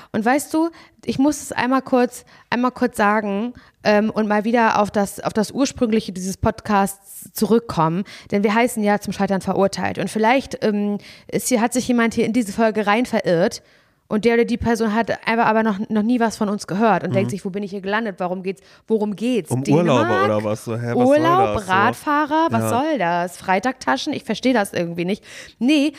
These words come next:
Speaker 1: weil eigentlich ursprünglich war mal das Konzept dieses Podcasts, ja, das gab es.
Speaker 2: <laughs>
Speaker 1: Dieses Konzept war, dass Simon und ich ja beides, wir sind ja Leute, die gerne sich selbst optimieren oder das versuchen und dem Wahn, dem Selbstoptimierungswahn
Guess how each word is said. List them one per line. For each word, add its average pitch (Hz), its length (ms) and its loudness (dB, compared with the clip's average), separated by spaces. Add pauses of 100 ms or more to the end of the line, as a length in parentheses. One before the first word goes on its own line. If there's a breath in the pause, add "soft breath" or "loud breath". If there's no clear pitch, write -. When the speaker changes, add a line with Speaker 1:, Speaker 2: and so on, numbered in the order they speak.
(140 loud breath)
Speaker 1:
weil 202 200 0
eigentlich 311 600 0
ursprünglich 240 640 -2
war 220 220 4
mal 208 360 2
das 190 360 -2
Konzept - 680 -2
dieses 220 220 0
Podcasts, 196 520 -2
ja, 165 260 4
das 349 160 -2
gab 233 260 2
es. 185 320 2 (300 loud breath)
Speaker 2:
<laughs> - 0 -
Speaker 1:
Dieses 226 200 2
Konzept - 540 -4
war, 233 260 4 (180)
dass 233 220 0
Simon 233 380 -2
und 330 200 -4
ich 185 260 0 (240 loud breath)
ja 220 160 2
beides, 220 400 2
wir 226 80 -2
sind 226 160 -4
ja 220 60 2
Leute, 214 240 0
die 196 180 -10
gerne 214 340 2
sich 185 160 -4
selbst 208 320 0
optimieren 233 720 0
oder 175 140 2
das 180 140 -2
versuchen 214 480 0
und 196 120 -2
dem 202 240 2
Wahn, 214 420 2
dem 185 160 0
Selbstoptimierungswahn 202 1700 0